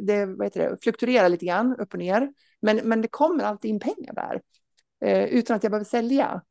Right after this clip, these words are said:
på de pengarna hela tiden. Eh, då tycker jag att man ska, eh, man ska prova och sätta sig ner och titta på de här sakerna. Alltså, vad är det för problem jag löser? Vilka leveranser ska jag ha? Eh,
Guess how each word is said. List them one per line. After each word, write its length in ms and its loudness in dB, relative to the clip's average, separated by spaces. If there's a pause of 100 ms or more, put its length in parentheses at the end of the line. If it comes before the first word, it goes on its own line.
på 60 -4
de 160 -2
pengarna 280 -2
hela 340 -2
tiden. 420 -6 (640)
Eh, 240 0 (200)
då 120 4
tycker 220 2
jag 60 6
att 80 -14
man 180 2
ska, 520 2 (340)
eh, 540 -4 (220)
man 100 2
ska 120 0
prova 640 2
och 100 -2
sätta 280 2
sig 120 2
ner 400 0
och 80 -4
titta 300 -2
på 100 -2
de 140 -2
här 140 -4
sakerna. 720 -2
Alltså, 460 2
vad 140 4
är 60 6
det 60 0
för 100 -4
problem 480 2
jag 120 2
löser? 640 0 (280)
Vilka 300 0
leveranser 680 2
ska 220 -4
jag 120 2
ha? 540 2 (380)
Eh, 420 0